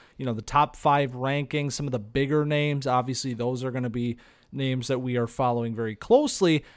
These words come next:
But the good thing about this episode and what I would assume to be future ones as well is we're also gonna get a taste of some different names, some guys that maybe they aren't the,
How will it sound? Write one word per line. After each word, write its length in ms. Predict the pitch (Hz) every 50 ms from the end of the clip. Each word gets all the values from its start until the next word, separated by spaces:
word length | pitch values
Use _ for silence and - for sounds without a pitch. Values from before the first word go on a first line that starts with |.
| _ _ _ _ _ -
But 320 | 180 180 175 180 - -
the 240 | - 156 151 165 175
good 300 | 156 151 214 277 269 -
thing 220 | - 269 240 226 208
about 500 | 180 170 180 175 170 160 135 - - 147
this 320 | 165 180 175 - - -
episode 600 | 170 170 160 - 160 - - 170 160 156 156 151
and 140 | 147 143 139
what 120 | 139 139
I 100 | 139 139
would 140 | 131 135 135
assume 360 | 123 - - - 156 151 143 135
to 100 | 151 139
be 160 | 135 127 -
future 360 | - 170 180 180 - - 160
ones 280 | 143 147 139 135 117 131
as 160 | 113 107 120
well 280 | 160 190 190 180 175
is 200 | 151 147 123 -
we're 140 | 143 156 -
also 420 | 151 165 175 196 190 - - 196 175
gonna 180 | 180 165 156
get 160 | 139 147 139
a 60 | 135 120
taste 560 | - - - 147 143 139 127 - - - -
of 340 | - 127 120 120 110 107 -
some 280 | - 131 120 117 113
different 440 | 107 - 165 170 165 - 147 135 117
names, 400 | 117 120 113 110 104 98 98 -
some 140 | - 139 139
guys 380 | 135 139 135 139 139 131 123
that 180 | 123 139 - -
maybe 200 | 170 208 202 226
they 160 | 196 208 202
aren't 260 | 190 180 180 - -
the, 200 | - 156 135 120